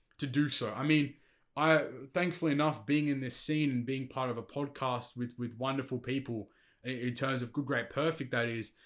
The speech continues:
you know, I've seen people that, these content creators, like, I'll take my friend Totski, who's on the podcast there,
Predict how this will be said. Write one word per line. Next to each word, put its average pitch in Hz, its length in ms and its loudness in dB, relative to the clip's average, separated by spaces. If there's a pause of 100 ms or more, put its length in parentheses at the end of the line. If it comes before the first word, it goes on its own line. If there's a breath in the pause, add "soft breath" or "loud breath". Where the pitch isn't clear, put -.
(100)
you 123 80 -4
know, 131 80 0
I've 139 160 0
seen 180 260 4
people 151 260 4
that, 135 260 0
these 135 180 0
content 143 420 -2
creators, 120 460 -2
like, 123 160 0
I'll 123 100 -2
take 143 200 2
my 135 100 0
friend 123 320 -2
Totski, 147 540 2
who's 120 160 -4
on 123 80 -2
the 120 80 -2
podcast 127 560 -4
there, 113 220 0